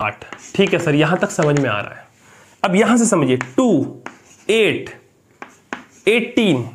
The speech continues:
एट। सर, ठीक है, ये भी समझ में आ गया, इसकी capacity टू थी, इसकी एट थी, तो इसकी एटीन थी और इसकी एट थी। सर, ये कैसे पता चलेगा कि इसकी capacity कितनी है? ये वाला तो भी सर बता दीजिए। तो एक formula आप याद कर ली, इसमें भी एक trick है,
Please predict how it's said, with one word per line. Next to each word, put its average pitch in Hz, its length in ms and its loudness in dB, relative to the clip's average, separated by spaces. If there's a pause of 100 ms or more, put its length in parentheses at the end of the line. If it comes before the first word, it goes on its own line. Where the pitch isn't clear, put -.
(1500)
एट। 127 320 -4 (340)
सर, 202 160 2
ठीक 180 240 0
है, 175 60 4
ये 170 80 4
भी 160 80 2
समझ 165 140 4
में 160 100 4
आ 156 60 4
गया, 190 120 2
इसकी 190 180 -4
capacity 151 540 0 (120)
टू 131 140 0
थी, 175 140 0
इसकी 165 420 -2
एट 123 260 0
थी, 254 140 2 (400)
तो 143 60 -4
इसकी 143 320 -2
एटीन 139 460 2
थी 247 180 0 (360)
और 139 180 2
इसकी 127 260 -4
एट 117 220 -4
थी। 139 40 -6
सर, 233 180 0
ये 208 180 4
कैसे 233 260 0
पता 233 220 2
चलेगा 240 280 2
कि 233 160 2
इसकी 220 220 0
capacity 214 540 0
कितनी 190 340 2
है? 180 220 -2 (520)
ये 170 160 2
वाला 185 260 4
तो 170 120 -2
भी 170 100 2
सर 170 200 2
बता 151 280 2
दीजिए। 143 260 -2 (360)
तो 226 60 2
एक 233 100 -2
formula 220 460 4
आप 233 140 2
याद 208 240 2
कर 190 120 2
ली, 214 120 2
इसमें 240 300 4
भी 240 140 4
एक 226 160 0
trick 151 240 0
है, 117 140 -6